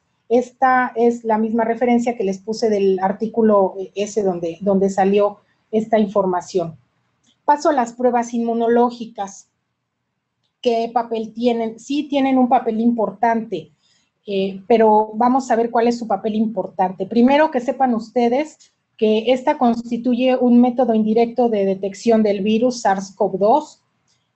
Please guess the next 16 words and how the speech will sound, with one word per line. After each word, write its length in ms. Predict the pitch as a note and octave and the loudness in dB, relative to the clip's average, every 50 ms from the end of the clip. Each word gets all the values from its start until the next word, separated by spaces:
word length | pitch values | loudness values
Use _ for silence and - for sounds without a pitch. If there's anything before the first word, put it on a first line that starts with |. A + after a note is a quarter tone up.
| _ _ | _ _
lo 320 | A3+ A3 A3 A3 A3 A3 | 2 2 4 2 2 0
que 440 | - A#3 A3+ A3+ A3+ A3 A3 - _ _ _ _ _ _ - | 0 2 2 4 2 0 -2 -6 _ _ _ _ _ _ 2
mide 320 | A3 A#3+ C4 C#4 C#4+ D4+ | 4 6 6 4 2 0
son 220 | C#4+ - C#4+ B3+ C4 | 0 0 -2 0 0
anticuerpos 800 | C4 B3 A#3+ A#3 - - A#3+ A#3+ A#3 A3+ A3+ - C#4 D4 D4 - | 0 -2 -4 -8 -4 0 2 2 2 0 0 -2 -2 -2 -2 -6
anti-sars 640 | A3 G3 G3 G3 G#3 G3 - - A3 G#3+ G3+ G3+ - | -10 -10 -8 -10 -12 -12 -4 0 0 0 0 -4 -4
cov 240 | _ A#3+ A3+ G3+ A3 | _ -2 0 0 2
dos, 260 | A3+ A#3+ C4+ B3+ C4 | 2 2 2 0 0
básicamente 920 | A3+ A#3+ A#3+ A#3+ B3 A#3 A3+ G3+ G#3+ A3 A3+ A#3+ A#3 A#3+ C4+ C4+ C4 A#3+ - | -2 -2 -2 -2 -6 -6 -4 -2 0 0 0 0 -2 -2 -2 -2 -4 -4 -2
inmunoglobulina 960 | A3+ A3+ A3 G#3+ G#3+ G#3+ G3+ G3 G#3+ G3+ G3 G#3+ A3 A3+ A#3 A3 G#3+ G#3 G#3 | 2 2 4 4 4 2 2 2 0 0 2 0 0 2 2 2 0 0 -2
G 320 | - - A#3+ A#3 A3+ A3+ - | -2 -2 0 0 0 0 -2
e 80 | G#3 G#3 | -2 -2
inmunoglobulina 1200 | G3+ G3+ G3+ G3+ G3 G3 G3 F#3+ F#3+ - - _ G3 A3 G#3+ F#3+ G3 G#3+ G#3 G#3+ G#3 G#3 G3 F#3+ G3 | -2 -2 -2 0 0 2 2 2 0 0 -8 _ 2 2 2 4 2 0 0 0 0 0 -2 -2 0
M, 420 | A3+ B3 B3 A#3+ C4 C#4+ C4 - _ | 2 4 4 4 4 2 -2 -6 _
que 80 | G#3 | -10
son 400 | G3+ - B3 A#3 A3+ A3+ A3+ - | -6 -2 0 0 0 -2 -6 -10